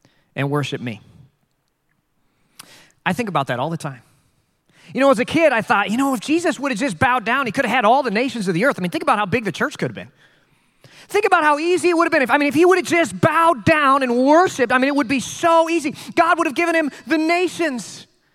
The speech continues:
Today, oftentimes, I think about the Pride Progress movement. You know, if I just bow down, if we just bow down, it'd be so easy. I mean, think about how many people, how much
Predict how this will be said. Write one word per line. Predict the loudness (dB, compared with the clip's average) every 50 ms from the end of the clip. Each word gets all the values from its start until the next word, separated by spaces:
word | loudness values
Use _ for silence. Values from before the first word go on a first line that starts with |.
| _ _ _ _ _ _ _ _ _ _ _ _ _ _ _
Today, | 0 2 2 4 4
oftentimes, | 4 2 2 0 -4 -2 0 0 0 0 -2
I | -4
think | -4 -4 0
about | 2 2 2 2
the | 0
Pride | 2 2 2 2 0 2
Progress | 2 2 2 2 0 -2 -2
movement. | 0 0 0 0 -4 -6 -10 _ _ _ _ _ _ _ _ _ _ _ _ _ _ _ _ _ _ _ _ _ _ _ _
You | 2 2
know, | 4 4
if | 4 2
I | 2 2
just | 2 0 -2 0 0
bow | 2 4 6 6 4 4
down, | 2 2 4 4 2 2
if | 2
we | 2 2
just | 2 2 -2 2 2
bow | 2 4 4 4 4 2
down, | 2 2 0
it'd | 0 0
be | -2 -6
so | -8 -8 0 2 4 6 4 4 4
easy. | 0 0 2 2
I |
mean, | 0 0
think | -4 -4 0
about | 0 0 2
how | 2 2
many | 0 0 -4 -2 -2 -2 -2 -2 -2 -4 -4 -4
people, | -2 -2 -2 0 0
how | 0
much | 0 -2 -6